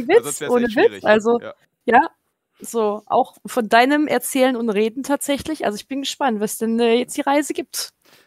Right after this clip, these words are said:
Speaker 1: Ja, da bin ich auch mal gespannt. Äh, werden wir ja dann auch, äh, mit aufnehmen und auch zeigen, ne?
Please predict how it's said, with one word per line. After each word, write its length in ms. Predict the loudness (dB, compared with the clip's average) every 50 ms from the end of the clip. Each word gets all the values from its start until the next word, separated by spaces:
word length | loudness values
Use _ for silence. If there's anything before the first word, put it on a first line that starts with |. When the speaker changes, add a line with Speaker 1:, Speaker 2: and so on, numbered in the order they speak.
| -20 -18 -12
Speaker 1:
Ja, 280 | -10 -10 -10 -10 -14 -20 _ _ _
da 100 | -16 -14
bin 100 | -14 -12
ich 120 | -12 -12
auch 80 | -12 -10
mal 140 | -10 -10 -12
gespannt. 560 | -12 -16 -16 -14 -14 -14 -14 -14 -18 _ _ _ _ _ _ _ _ _ -10
Äh, 300 | -8 -6 -6 -6 -6 -8
werden 200 | -10 -10 -10 -10
wir 60 | -10
ja 40 | -10
dann 140 | -10 -10 -12
auch, 260 | -12 -14 -14 -16 -20
äh, 260 | -20 -20 -18 -18 -18 -16
mit 200 | -16 -16 -12 -12
aufnehmen 320 | -12 -12 -12 -12 -12 -12
und 100 | -12 -12
auch 120 | -14 -14 -12
zeigen, 360 | -10 -10 -10 -10 -12 -16 -20
ne? 160 | -20 -20 -20